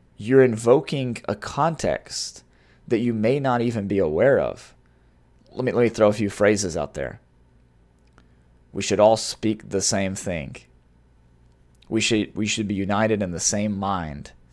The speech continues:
We should have the same judgment. Does that sound familiar? That's First Corinthians one ten. So, so when you say we're divided, subconsciously, you may be saying, "Oh, we're not speaking the same thing."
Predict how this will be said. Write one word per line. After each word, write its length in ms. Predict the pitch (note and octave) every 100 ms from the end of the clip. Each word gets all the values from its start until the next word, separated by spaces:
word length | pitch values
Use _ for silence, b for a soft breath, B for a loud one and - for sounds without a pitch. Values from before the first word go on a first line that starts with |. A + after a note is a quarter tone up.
| b b b b b _ _ _ _ _
We 120 | G#2+
should 180 | G#2 G2+
have 200 | G#2+ A2+
the 80 | G2+
same 360 | - G2 F#2
judgment. 640 | E2 F#2 F#2+ D2 - - - _ _ _ _ _ _ _ _ _ _ _ _
Does 20 |
that 140 | - F2+
sound 200 | B2 B2+
familiar? 440 | C3+ C3+ B2+ C#3 -
That's 120 | A#2
First 200 | A#2+ G#2+
Corinthians 380 | A#2+ G#2+ G#2 F2+
one 200 | F2+ E2
ten. 280 | - A#2 - _ _ _ _ _ _ _ b b
So, 140 | - -
so 160 | -
when 120 | C3 B2+
you 100 | A#2+
say 420 | - C3+ C3 A#2 B
we're 100 | B2
divided, 640 | G#2 F#2 G2 C#3+ G2 C#2 - - _ b b b b _ _
subconsciously, 1080 | - G#2+ - A#2+ G3+ - G#2 - D2+ C2+ - _ _ _ _ _ _ _ _ _ _
you 100 | A2+
may 120 | B2
be 100 | A2+
saying, 340 | G#2 A2 G2 -
"Oh, 80 | G2+
we're 140 | A2
not 160 | G2 C#2
speaking 320 | - G2+ F#2
the 80 | C#2
same 240 | - C2
thing." 260 | - -